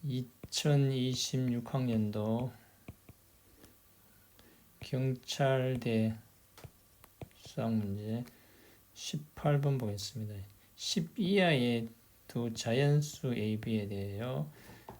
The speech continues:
함수가 이 삼각-, 삼각함수가 이렇게, 사인 함수가 이렇게 돼 있죠. 그럼 주기가 뭐예요? 주기. 주기는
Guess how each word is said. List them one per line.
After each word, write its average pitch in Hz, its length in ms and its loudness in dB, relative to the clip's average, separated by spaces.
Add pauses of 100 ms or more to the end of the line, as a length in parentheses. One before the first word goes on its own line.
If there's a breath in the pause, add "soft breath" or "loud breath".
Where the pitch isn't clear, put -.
함수가 117 1080 -2
이 123 440 -6
삼각-, 135 540 -4 (140)
삼각함수가 127 640 0
이렇게, 113 200 0
사인 143 300 2
함수가 120 340 0
이렇게 113 200 0
돼 107 140 -4
있죠. 104 280 -6
그럼 131 160 -2
주기가 151 540 0
뭐예요? 113 280 0
주기. 107 460 -6 (540 loud breath)
주기는 151 720 2